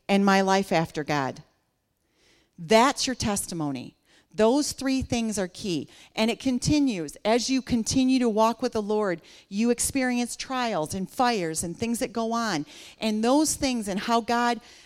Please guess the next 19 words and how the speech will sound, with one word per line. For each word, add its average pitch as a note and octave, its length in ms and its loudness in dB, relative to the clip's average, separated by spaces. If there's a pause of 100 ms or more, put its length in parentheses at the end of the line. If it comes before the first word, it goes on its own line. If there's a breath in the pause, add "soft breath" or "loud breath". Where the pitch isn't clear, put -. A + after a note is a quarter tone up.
helps - 520 0
you B3+ 80 0
through C4 380 -4
them, D#3+ 360 -2 (340 soft breath)
those B3+ 440 4
are A#3 160 -2
powerful. A3+ 1300 -2 (540)
They A#3+ 360 4
will C4 260 0
stop B3+ 480 0
the B3 160 -6
enemy A#3+ 440 0
in G#3 80 -2
his G3+ 180 -4
tracks. - 680 -4 (720 soft breath)
I A3 100 2
read A#3+ 340 4
this, A#3 400 2
um, F#3 420 -2